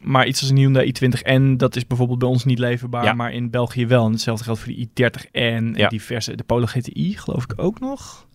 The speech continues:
Speaker 2: Die is er nog
Speaker 1: Dat
Speaker 2: in Nederland.
Speaker 1: ze, dat, dat ze die in het, hebben wij nog de Polo G T I?
Speaker 2: Volgens mij wel.
Speaker 1: Nou.
Speaker 2: Ja, misschien wel van de prijslijst verdwenen. Hij is, hij is hier wel geweest.
Speaker 1: Eh, Megane R S,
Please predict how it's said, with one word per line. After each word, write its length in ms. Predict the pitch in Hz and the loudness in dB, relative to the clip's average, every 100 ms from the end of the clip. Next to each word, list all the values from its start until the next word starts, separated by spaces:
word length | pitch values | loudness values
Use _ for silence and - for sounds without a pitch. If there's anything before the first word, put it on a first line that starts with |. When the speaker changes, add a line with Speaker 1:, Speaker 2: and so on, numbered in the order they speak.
| - | -2
Speaker 2:
Die 100 | 107 | 0
is 60 | 95 | 2
er 60 | |
nog 100 | 85 | 0
Speaker 1:
Dat 100 | 82 | 2
Speaker 2:
in 60 | 82 | 0
Nederland. 120 | 110 | 0
Speaker 1:
ze, 200 | 143 - | -2 -2
dat, 20 | |
dat 120 | 151 - | -2 0
ze 80 | |
die 120 | 175 160 | 2 2
in 80 | |
het, 160 | 156 - - - | 2 -4 -20 -8
hebben 200 | 139 151 | 0 2
wij 120 | 196 | 2
nog 100 | 226 | 0
de 80 | - | -2
Polo 160 | 233 | -2
G 40 | 220 | 0
T 40 | |
I? 80 | 226 | -4
Speaker 2:
Volgens 240 | 247 294 - | -4 -6 0
mij 160 | 95 | 0
wel. 160 | 80 - - _ - - _ _ _ - | 0 -6 -16 _ -20 -20 _ _ _ -4
Speaker 1:
Nou. 140 | 131 107 | 2 2
Speaker 2:
Ja, 80 | - | 2
misschien 260 | 113 110 104 | -4 2 4
wel 80 | |
van 100 | 104 | 4
de 60 | 101 | 2
prijslijst 360 | 107 98 95 - | 2 2 -2 -6
verdwenen. 300 | 107 90 90 | -6 -4 -4
Hij 80 | |
is, 120 | 101 127 | -6 -6
hij 200 | - 131 | -2 -2
is 120 | 143 | -2
hier 80 | 156 | -2
wel 160 | 131 131 | 0 0
geweest. 360 | - 85 - | -2 -8 0
Speaker 1:
Eh, 120 | 139 131 | 4 6
Megane 460 | 135 135 135 135 139 | 6 6 6 4 2
R 40 | |
S, 260 | - - | 0 -6